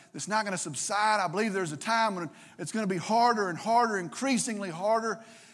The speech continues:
I pray that as we hear these words on this day, it would enable us to stand on that day. And I pray for the men in this room that some of us are gonna take it to heart.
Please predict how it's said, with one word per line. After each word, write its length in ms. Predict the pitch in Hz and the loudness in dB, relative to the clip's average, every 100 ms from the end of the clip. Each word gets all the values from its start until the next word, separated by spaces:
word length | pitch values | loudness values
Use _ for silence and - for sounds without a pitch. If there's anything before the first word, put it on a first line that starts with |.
| _ | _
I 160 | 165 240 | 0 0
pray 240 | - 254 | 2 4
that 100 | 240 | 4
as 120 | 220 190 | 4 2
we 80 | |
hear 180 | 202 254 | 2 4
these 220 | 233 226 | 4 2
words 340 | 214 240 240 226 | 2 4 4 2
on 320 | - 220 202 | 0 2 4
this 240 | 302 285 | 4 4
day, 480 | - 165 151 160 208 - - - | 2 0 2 2 0 -4 -18 -2
it 120 | 220 | 0
would 140 | 214 | 2
enable 340 | 208 226 247 240 | 4 4 4 2
us 80 | 226 | 0
to 100 | 220 | -4
stand 460 | - 247 254 254 240 | -4 -2 0 -2 -2
on 280 | 240 247 240 | -2 0 2
that 340 | 226 208 - 143 | 4 2 0 -8
day. 220 | 127 104 - _ _ - - | -8 -8 -16 _ _ -20 -16
And 120 | - 175 | -2 6
I 160 | 254 | 6
pray 200 | - 254 | 6 4
for 120 | 240 | 2
the 80 | 233 | 2
men 200 | 233 262 | 2 2
in 60 | 254 | 2
this 180 | 254 247 | 0 0
room 180 | 262 | 0
that 100 | 247 | 0
some 140 | 190 262 | -2 -2
of 120 | 247 | -2
us 100 | 226 | -2
are 60 | 214 | -4
gonna 180 | 220 | -4
take 280 | 190 247 240 | -2 0 0
it 100 | 233 | -2
to 80 | 175 | -6
heart. 380 | 156 220 254 | 0 4 4